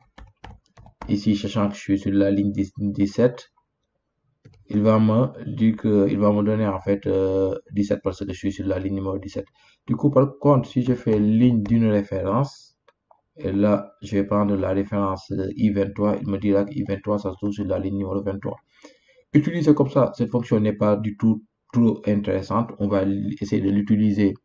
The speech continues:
euh, dans une formule. On va essayer de l'utiliser ici pour créer un petit calendrier. Et pour faire ça, je vais utiliser la fonction date. La, l'année, ça sera l'année deux mille vingt-deux. Le ju-, le mois, ce sera, je vais mettre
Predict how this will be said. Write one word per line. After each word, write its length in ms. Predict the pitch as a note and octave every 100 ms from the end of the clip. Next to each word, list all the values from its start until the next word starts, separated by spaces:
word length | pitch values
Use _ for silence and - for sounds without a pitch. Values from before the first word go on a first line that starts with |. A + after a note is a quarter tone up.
| _ _ _ _ - - -
euh, 640 | G#2 G2+ G2 F#2+ G2 G2 F#2+
dans 440 | - G#2 G2 G2
une 180 | G2 G#2+
formule. 520 | G2+ G2+ G2 G#2+ C3+ - _ _ - - -
On 80 |
va 120 | G2+ G2+
essayer 160 | G#2
de 60 | F#2+
l'utiliser 440 | - G#2 G2+ G2
ici 220 | G2 -
pour 280 | A2 G2+ G2 G2 F#2
créer 280 | G2+ G2+ G2
un 140 | G2
petit 320 | - - G2 F2+
calendrier. 580 | F#2+ F#2+ F#2 F#2 - - _ - - _ _
Et 80 | B2+
pour 200 | B2 C#3+
faire 220 | - C#3
ça, 300 | C3+ D3 C#3 -
je 120 | G#2+
vais 80 | G#2+
utiliser 300 | A#2 A#2 A2
la 100 | G#2+
fonction 380 | G#2 A2 G#2+ G2+
date. 260 | A2+ - - -
La, 380 | G2+ G2 G2 F#2+
l'année, 280 | F#2+ G2 G2+
ça 120 | F2+
sera 320 | F2+ F2+ F#2
l'année 240 | F2 F#2 -
deux 140 | -
mille 120 | - -
vingt-deux. 420 | C#3 A#2 B2 B2+ _ _ _ _ _ _ -
Le 340 | - A#2+ B2+
ju-, 300 | A#2 G#2+ A#2
le 200 | A2+ A2+
mois, 420 | A#2+ C3 C3 A#2+ -
ce 80 | G#2+
sera, 360 | G2+ G2 F#2 - -
je 160 | G2+ G2
vais 80 |
mettre 260 | F#2+ G2